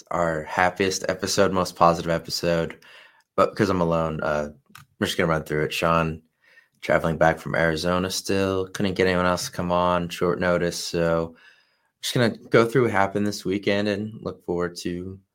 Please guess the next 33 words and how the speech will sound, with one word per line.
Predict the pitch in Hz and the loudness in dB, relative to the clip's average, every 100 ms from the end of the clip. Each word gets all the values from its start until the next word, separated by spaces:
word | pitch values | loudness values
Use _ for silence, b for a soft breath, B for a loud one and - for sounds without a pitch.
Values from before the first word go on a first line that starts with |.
| _ - | _ -8
the | 87 | -6
divisional | 87 113 127 120 | -2 -2 0 0
round, | 78 76 78 | 2 0 -2
which | 80 - | -4 -4
it, | 90 90 - | -6 -6 -12
it's, | - _ - - _ _ _ _ _ _ _ | -16 _ -20 -20 _ _ _ _ _ _ _
feels | - 113 107 | 0 2 2
good, | 107 101 - | -2 -2 0
good | 107 | 2
to | 95 | 4
<laughs> | - - | 4 4
say | 110 | 4
that, | - 90 82 | 2 0 0
that, | - 85 85 | -2 -4 -2
uh, | 82 80 | -4 -2
the | 90 | -4
Phillies | 90 101 90 | 2 4 4
are | |
moving | 90 90 87 87 | 0 0 0 2
on. | 85 80 78 | 2 0 -2
But | 85 82 78 B B B B B B B B | -2 0 -2 B B B B B B B B
they | 98 | -4
beat | 95 110 110 | 2 0 2
the | |
Cardinals | - 117 113 123 107 | 4 6 6 4 -2
in | 101 | -6
two, | - 90 110 120 - | -2 0 0 -2 -6
like | 87 82 85 - - | -2 -2 -4 -10 -14
Sean | - 82 | -6 -2
and | 82 | -2
I | 85 | -4
both | 82 87 - | -4 -4 -4
predicted, | 85 87 - 95 98 | -2 -2 2 0 0